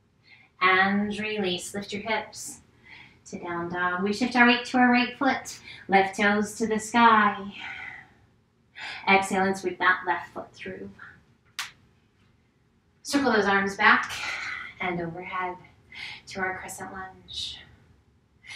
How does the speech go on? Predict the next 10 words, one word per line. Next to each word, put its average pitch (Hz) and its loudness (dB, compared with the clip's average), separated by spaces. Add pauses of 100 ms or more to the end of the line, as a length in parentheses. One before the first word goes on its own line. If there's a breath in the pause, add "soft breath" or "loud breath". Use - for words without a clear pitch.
(200 loud breath)
Inhale, 185 2
straighten 190 -6
that 185 0
front 185 -6
leg 185 -6
a 185 -12
little. 202 -10 (1400 loud breath)
And 370 -2
exhale, 185 -4
sink. - -12